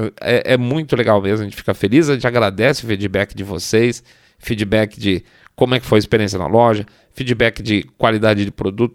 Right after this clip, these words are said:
tá tudo, tô muito feliz, tô muito feliz com os resultados que a gente tá conseguindo, tá? Então, vou pedir pra vocês passarem na nossa lojinha, nosso lojinha,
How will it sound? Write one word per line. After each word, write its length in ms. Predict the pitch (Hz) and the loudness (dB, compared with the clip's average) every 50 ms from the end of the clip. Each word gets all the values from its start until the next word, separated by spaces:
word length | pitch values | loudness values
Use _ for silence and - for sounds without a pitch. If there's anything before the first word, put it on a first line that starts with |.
| _ _ | _ _
tá 120 | - 127 120 | 0 0 0
tudo, 400 | 120 - - 160 156 147 147 127 - _ _ _ _ _ _ _ _ _ | 0 0 -2 0 0 0 -2 -4 -6 _ _ _ _ _ _ _ _ _
tô 100 | - 175 | 0 2
muito 220 | 160 156 160 156 | 2 2 0 0
feliz, 340 | - 165 120 87 65 - - | 0 0 0 0 -4 -8 -4
tô 140 | - - 104 | -2 -2 -2
muito 160 | 113 120 - | -2 -2 -2
feliz 220 | - 120 110 113 - | -2 -2 -2 -2 -4
com 100 | - 113 | -4 -4
os 100 | 104 113 | -2 0
resultados 480 | 107 104 110 104 - 104 98 98 101 | 0 -2 -2 -4 -4 -2 -2 -2 -4
que 80 | - 107 | -6 -8
a 40 | 101 | -6
gente 80 | 101 | -4
tá 120 | - 104 104 | -4 -4 -4
conseguindo, 460 | - 107 101 - 113 104 87 - - - | -4 -6 -10 -8 -10 -10 -10 -12 -6 -2
tá? 280 | - 123 165 - _ _ _ - - - - _ _ _ | -2 -2 -2 -2 _ _ _ -20 -20 -20 -20 _ _ _
Então, 260 | - 117 131 143 131 - _ _ _ _ | 0 0 0 0 -4 -10 _ _ _ _
vou 140 | - 117 | 0 0
pedir 160 | 113 110 117 120 | 0 0 -2 -2
pra 140 | - 127 | 0 0
vocês 200 | 123 117 - 139 | 0 0 0 -2
passarem 440 | 131 - 156 165 - - 131 127 135 | 0 0 0 0 2 0 0 0 0
na 120 | 135 147 143 | -2 -2 0
nossa 300 | 131 117 117 - - 151 | 2 2 2 2 2 0
lojinha, 640 | 143 120 123 131 127 120 127 131 143 151 156 123 95 | 2 2 2 0 0 0 -2 -4 -2 0 0 0 0
nosso 400 | 80 87 101 104 95 - - 127 | -2 -6 -6 -6 -6 -4 -2 0
lojinha, 560 | 120 127 139 147 123 139 190 202 175 123 - | 2 2 2 2 0 -2 -2 0 0 -2 -2